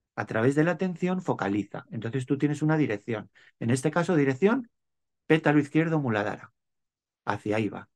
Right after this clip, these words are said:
La atención y el testigo observando. El poder del testigo, que es creativo. Y l-, con la Kundalini, que es el deseo y el amor,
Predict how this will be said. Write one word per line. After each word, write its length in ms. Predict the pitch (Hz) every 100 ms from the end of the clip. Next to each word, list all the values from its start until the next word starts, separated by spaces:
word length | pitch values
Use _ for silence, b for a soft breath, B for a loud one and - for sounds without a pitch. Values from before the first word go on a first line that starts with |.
| _
La 140 | - 101
atención 500 | 95 107 107 147 165
y 40 |
el 120 | 147
testigo 380 | 131 117 160 175
observando. 560 | 185 107 101 101 104 - _ _ _ _
El 140 | - 101
poder 280 | 107 123
del 160 | 151 147
testigo, 440 | 135 - - - _ _ _ _ _ _
que 100 | -
es 100 | 110
creativo. 560 | - 127 120 - 95 - _ _ _ _ _ _ _
Y 340 | - 123 120 - _ _ _ _ -
l-, 180 | 113
con 220 | - 151 160
la 140 | 147
Kundalini, 600 | 139 127 120 147 208 208
que 120 | 143
es 120 | 120
el 140 | 120 117
deseo 440 | 110 - 143 139
y 100 | 117
el 100 | 113
amor, 360 | 113 147 233